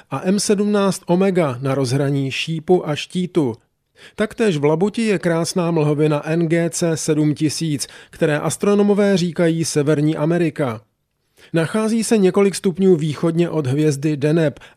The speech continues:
a v triedru je vidět jako jasnější mlhavý obláček. Vzdálená je více než půl druhého tisíce světelných let. Nejvíc napoví fotografie, které při delší expozici odhalují barevnou krásu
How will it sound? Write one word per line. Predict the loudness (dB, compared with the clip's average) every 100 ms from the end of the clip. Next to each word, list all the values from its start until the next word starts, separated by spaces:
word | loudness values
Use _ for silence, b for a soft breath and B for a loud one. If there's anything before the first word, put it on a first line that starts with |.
| -10
a | -10
v | -4
triedru | 0 2 2 2
je | 2 2
vidět | 0 0 0 0
jako | 0 0
jasnější | 0 0 0 2 2 0 0
mlhavý | 0 0 0 -2 -4
obláček. | -2 0 0 0 -2 -4 -4 -12 _ _ B B B
Vzdálená | -4 -2 0 2 2 2
je | 0 0
více | -2 -2
než | -2 -2
půl | -2 0
druhého | 2 2 2 2 2
tisíce | 0 -4 -4 -2 -2
světelných | -2 -4 -2 -2 0 0 0
let. | 0 0 -2 _ _ b b b
Nejvíc | 0 2 0 -2
napoví | -4 2 2 2 0
fotografie, | 0 0 0 -2 0 0 0
které | 0 -2 0 -2
při | -4 -4
delší | -2 -2 -2 -6
expozici | -6 -4 -2 -2 0 -2
odhalují | 0 0 2 0 0 0
barevnou | 2 2 2 2
krásu | 2 -2 -2 0 0